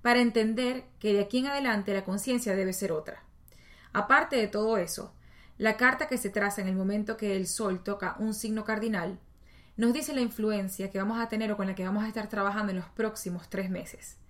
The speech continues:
Y miren esto que es muy curioso, y es la primera vez que lo observo desde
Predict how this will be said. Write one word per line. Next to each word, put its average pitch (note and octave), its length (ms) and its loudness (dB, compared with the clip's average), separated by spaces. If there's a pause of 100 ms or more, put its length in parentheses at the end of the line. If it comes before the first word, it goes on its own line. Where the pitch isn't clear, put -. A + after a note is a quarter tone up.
(440)
Y A#3+ 120 4
miren C#4+ 300 2
esto B3+ 260 -2
que - 80 0
es G3 120 -2
muy A3 200 2
curioso, G#3+ 680 -2
y A3 120 0
es A#3 40 2
la A#3+ 120 0
primera A#3+ 340 2
vez A#3 220 0
que G#3+ 100 -2
lo G3 80 2
observo G#3+ 400 -2
desde F#3 400 -4